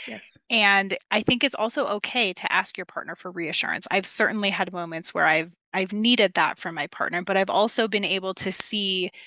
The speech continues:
Speaker 2: clearly in my mind, "Okay, this is old wounds speaking, and I don't really need the reassurance right now. I can remind myself that things are fine, I'm safe, nothing has changed, everything is good." But I think, like, there's kind of a balance between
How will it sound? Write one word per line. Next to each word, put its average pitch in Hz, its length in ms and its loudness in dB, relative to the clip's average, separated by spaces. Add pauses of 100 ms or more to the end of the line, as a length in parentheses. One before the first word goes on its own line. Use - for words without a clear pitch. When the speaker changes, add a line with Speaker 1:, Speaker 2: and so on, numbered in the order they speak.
(280)
Speaker 2:
clearly 262 460 4
in 226 120 2
my 202 160 2
mind, 170 380 0
"Okay, 170 280 -2
this 196 280 0
is 262 260 2
old 214 220 -2
wounds 190 280 -4
speaking, 175 560 0
and 165 140 2
I 175 160 2
don't 226 260 -2
really 302 280 0
need 185 400 -4
the 180 100 -4
reassurance 170 680 -2
right 208 160 2
now. 220 300 2
I 180 120 2
can 190 400 -6
remind 180 540 -4
myself 170 600 2
that - 180 -8
things 180 240 -8
are - 60 -12
fine, 233 440 4
I'm 170 220 -2
safe, 220 480 2
nothing 170 260 -10
has - 180 -6
changed, 208 460 0
everything 165 400 -8
is - 140 -10
good." 196 380 2 (340)
But 208 100 2
I 214 100 6
think, 226 380 -2
like, 285 420 -2 (360)
there's 240 160 4
kind 247 160 4
of 262 80 -2
a 240 40 0
balance 175 480 -4
between 185 520 -6